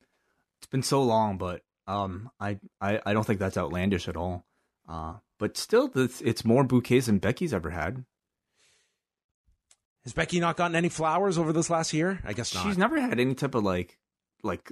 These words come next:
Speaker 1: you know, notable N X T match or, or even, like, a goodbye match where she, she would have had, like, the, the, the, the flower treatment.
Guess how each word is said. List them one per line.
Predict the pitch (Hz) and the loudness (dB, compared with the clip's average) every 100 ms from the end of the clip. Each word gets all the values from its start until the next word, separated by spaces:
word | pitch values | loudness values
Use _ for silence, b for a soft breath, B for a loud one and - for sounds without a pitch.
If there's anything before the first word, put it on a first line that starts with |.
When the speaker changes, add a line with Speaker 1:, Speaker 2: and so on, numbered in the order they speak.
| - | -10
Speaker 1:
you | 113 104 | -6 -4
know, | 92 | -2
notable | 98 101 107 113 113 107 | 0 2 2 0 -2 -4
N | 98 | -2
X | 104 - | -2 -4
T | - 101 | -6 0
match | 110 87 82 - - | 0 0 -4 -12 -14
or, | - 87 82 80 - _ _ - | -6 -2 -2 -4 -10 _ _ -4
or | |
even, | 101 117 | 0 2
like, | 113 104 | 2 0
a | |
goodbye | 87 101 101 - 82 101 | -4 -6 -6 -4 0 0
match | 95 78 76 - - | 0 -6 -10 -16 -12
where | - 82 | -8 -6
she, | - 87 80 - _ _ _ _ _ _ _ _ | -4 -6 -8 -14 _ _ _ _ _ _ _ _
she | - 92 | -8 -4
would | 87 90 | -2 -2
have | 87 | -2
had, | 87 82 | -2 -2
like, | 85 87 | -4 -6
the, | - 85 85 | -4 -4 -2
the, | 95 90 - | -2 -2 -4
the, | 85 80 | -8 -6
the | 85 | -8
flower | - 92 82 85 | -2 2 2 0
treatment. | - 85 73 | -2 -6 -6